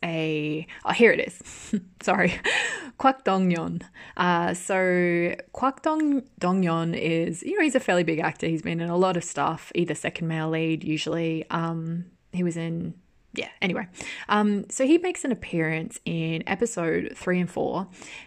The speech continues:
and he has this, so he plays a patient at It's Okay Psychiatric Hospital. And he has this dream,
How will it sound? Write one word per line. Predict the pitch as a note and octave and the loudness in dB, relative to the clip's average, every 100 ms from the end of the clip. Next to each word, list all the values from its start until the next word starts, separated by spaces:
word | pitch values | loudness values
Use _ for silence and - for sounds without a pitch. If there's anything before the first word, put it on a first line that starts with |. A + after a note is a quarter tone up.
| _ _ _ _ _ _ - | _ _ _ _ _ _ -2
and | B3+ | 0
he | A#3+ B3+ | 4 4
has | B3 C#4 | 4 2
this, | - F4+ F#4 - - | 0 -2 -2 -8 -6
so | G#3+ | -4
he | G3+ C4+ | -2 -2
plays | C#4 C4 A#3+ - | 2 4 2 0
a | - F3 E3+ E3+ E3+ | -2 0 2 2 0
patient | E3 - E3 - G3 A3+ | -2 -4 -4 -4 -6 -4
at | F3+ - G3 | -4 -4 -2
It's | F3+ | -2
Okay | E3+ D#3+ D#3+ E3+ E3 | -2 -2 -2 0 -2
Psychiatric | - E3+ - - - E3 | -2 -6 -4 -4 -4 -6
Hospital. | - E3+ - E3 - F3+ - _ _ _ _ _ - - | -6 -8 -8 -6 -6 -10 -16 _ _ _ _ _ -12 -4
And | G3+ | -2
he | F#3+ G3+ | 0 0
has | F#3+ A#3 - | 0 -2 -2
this | E4+ D#4 | -4 -4
dream, | - F3+ F3+ F3 F3+ F3+ F3 F3 | -6 -6 -2 0 2 2 2 -2